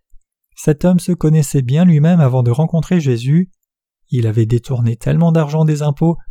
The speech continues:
que cela lui aurait pris juste une matinée pour s'approprier tout un immeuble. Zachée savait aussi très bien combien de pots de vin il avait accepté. Quand il se comparait aux autres, il savait qu'il avait dérobé plus que qui que ce soit,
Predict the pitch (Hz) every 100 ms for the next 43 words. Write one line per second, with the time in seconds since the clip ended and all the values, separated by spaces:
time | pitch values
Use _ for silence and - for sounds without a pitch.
0 | - _ - 160 - 175 196 170 147 139
1 | 139 185 165 135 - 190 180 143 - 143
2 | 180 - 139 - 160 156 139 127 131 -
3 | 185 147 127 117 135 160 170 - - _
4 | _ _ _ _ _ 113 123 - 139 -
5 | 127 123 135 123 127 - - 147 170 170
6 | 156 156 147 143 143 135 147 156 131 131
7 | 156 156 - 135 - 175 185 - _ _
8 | _ _ - 123 - 127 - 123 127 127
9 | 127 143 123 127 143 - 147 - - _
10 | _ - 123 - 120 131 135 123 117 117
11 | 117 120 120 117 117 156 165 - 147 151
12 | - 143 - 156 165